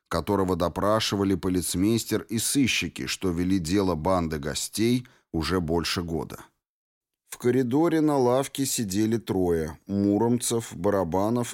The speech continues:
и сыщик из той же команды. Роман Мирославович поднялся, осторожно прикрыл дверь и, повернувшись к сыщику, сказал: «А расскажите нам, любезный, поподробней о гостях».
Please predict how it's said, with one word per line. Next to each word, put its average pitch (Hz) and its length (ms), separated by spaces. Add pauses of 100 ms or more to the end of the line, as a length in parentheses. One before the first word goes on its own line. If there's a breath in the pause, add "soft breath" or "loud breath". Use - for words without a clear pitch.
и 120 100
сыщик - 600
из 98 140
той 90 220
же 90 140
команды. 73 600 (680)
Роман 92 400
Мирославович 85 840
поднялся, 90 800 (100)
осторожно 90 680
прикрыл 80 540
дверь 107 500 (340 soft breath)
и, 123 140
повернувшись 131 840
к - 80
сыщику, 98 600
сказал: 78 640 (480)
«А 78 180
расскажите 135 640
нам, 107 260
любезный, 85 540
поподробней 85 920
о 76 200
гостях». - 840